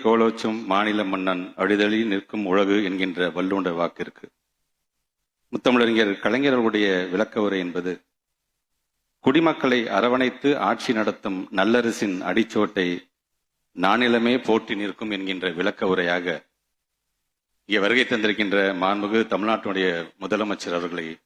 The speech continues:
நான் வருக, வருக, வருக என்று வரவேற்பதிலே மகிழ்ச்சி அடைகின்றேன். இந்த நிகழ்விலே கலந்து கொண்டிருக்கின்ற மாண்புமிகு துணை முதலமைச்சர் அவர்கள்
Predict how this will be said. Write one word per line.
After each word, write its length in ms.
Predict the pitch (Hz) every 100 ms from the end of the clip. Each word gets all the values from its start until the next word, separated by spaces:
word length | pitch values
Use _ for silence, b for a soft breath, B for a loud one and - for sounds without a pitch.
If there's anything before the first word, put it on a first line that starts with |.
| _
நான் 200 | - 87
வருக, 420 | 85 98 95 98 87
வருக, 400 | 90 92 92 85
வருக 300 | 90 87 92
என்று 260 | 90 82
வரவேற்பதிலே 720 | 80 82 90 - 80 80 80 -
மகிழ்ச்சி 400 | 87 82 82 -
அடைகின்றேன். 440 | 80 78 78 80 - _ _ - - _ - _ _ - - _ -
இந்த 260 | 110 120 120
நிகழ்விலே 420 | 147 143 127 107
கலந்து 280 | 113 120 110
கொண்டிருக்கின்ற 760 | 107 101 98 95 101 90 85 _ _ _ _ _ _ _ _ _ _ 98
மாண்புமிகு 760 | 117 113 113 127 120 104 117
துணை 320 | 113 113 120
முதலமைச்சர் 500 | 101 104 98 92 92
அவர்கள் 340 | 85 87 87